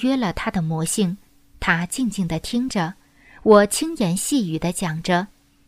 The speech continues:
他手中的血旗开始听大法弟子的指挥。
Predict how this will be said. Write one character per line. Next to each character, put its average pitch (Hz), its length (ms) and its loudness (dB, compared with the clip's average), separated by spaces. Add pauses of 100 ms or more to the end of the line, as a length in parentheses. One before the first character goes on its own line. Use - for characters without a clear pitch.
他 208 160 0
手 175 200 2
中 233 140 -2
的 226 80 0
血 175 240 -2
旗 170 380 0 (200)
开 - 160 -2
始 - 160 2
听 233 240 0
大 254 220 2
法 165 220 -4
弟 277 180 0
子 - 180 -6
的 170 140 -4
指 156 200 -4
挥。 202 340 2